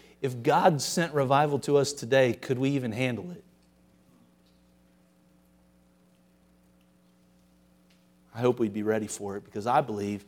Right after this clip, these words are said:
I believe in a lot of ways God's looking at us and saying, "I'm ready when you are." Hey, I'm real good at in wrath remembering mercy, so in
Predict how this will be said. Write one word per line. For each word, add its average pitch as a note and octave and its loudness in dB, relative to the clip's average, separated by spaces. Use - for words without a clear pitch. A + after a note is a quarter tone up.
I - -2
believe C#3+ 6
in A#2+ 0
a A#2 0
lot B2+ 6
of B2 0
ways A2 0
God's A#2 -2
looking A#2+ -4
at A2 -6
us A#2 -4
and G#2 -12
saying, G#2+ -8
"I'm B2+ -4
ready B2+ -4
when B2+ -4
you D3 -6
are." C3+ -14
Hey, B2+ 2
I'm D#3 2
real D#3+ 4
good D3+ 4
at B2+ 2
in A#2+ -2
wrath B2 0
remembering A#2 -6
mercy, A2 -6
so A2 -4
in A2 -8